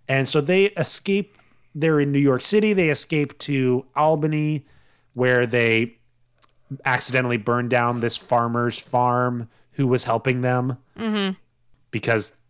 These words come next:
Speaker 1: they, they're getting hunted down, and the daughter, every once in a while, the fire powers come out to protect them.
Speaker 2: Mm-hmm.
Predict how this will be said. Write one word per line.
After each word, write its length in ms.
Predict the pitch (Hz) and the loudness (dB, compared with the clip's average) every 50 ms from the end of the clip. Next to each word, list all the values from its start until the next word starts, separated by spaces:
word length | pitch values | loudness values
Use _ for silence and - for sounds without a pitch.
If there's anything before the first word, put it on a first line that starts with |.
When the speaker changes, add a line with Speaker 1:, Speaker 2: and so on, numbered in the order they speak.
| _ _ _ _ _ 120 | _ _ _ _ _ -4
Speaker 1:
they, 180 | 113 120 117 117 | -2 0 0 0
they're 400 | 107 104 113 110 104 101 101 - _ - - - | 0 0 0 0 0 0 -2 -6 _ -18 -8 -4
getting 380 | - 110 104 104 104 110 117 _ _ _ _ _ - - | -2 -2 -2 -4 -8 -10 -14 _ _ _ _ _ -12 -6
hunted 320 | - 123 117 - 113 107 | -4 -4 -2 -4 -4 -2
down, 400 | 104 147 147 160 156 156 160 147 | 0 0 0 2 2 2 2 2
and 200 | 127 120 107 101 | 0 -2 -4 -6
the 80 | 92 98 | -8 -8
daughter, 500 | 92 - 101 101 101 101 101 104 104 - _ _ _ _ _ _ _ _ - | -4 -2 0 0 0 0 0 -2 -4 -6 _ _ _ _ _ _ _ _ -4
every 200 | 117 113 107 117 | -4 -2 0 0
once 240 | 110 110 110 98 - | 0 0 -2 -4 -4
in 40 | - 113 | -4 -2
a 20 | |
while, 200 | 107 107 104 104 | 0 2 2 0
the 80 | 92 104 | 0 -2
fire 280 | - 110 104 101 101 | -2 -2 0 0 -2
powers 340 | 98 - 110 104 104 101 - | -2 -2 -2 0 0 -2 -4
come 160 | - - 113 | -6 -6 -2
out 220 | 120 120 120 127 - | 0 0 -2 -2 -4
to 80 | - | -10
protect 360 | - 107 95 123 127 120 - | -12 -6 -2 -2 -2 -2 0
them. 280 | - 123 123 123 120 120 - _ _ - | -2 -2 -2 -2 -4 -8 -12 _ _ -8
Speaker 2:
Mm-hmm. 300 | 233 220 214 214 208 | -6 -6 -4 -4 -4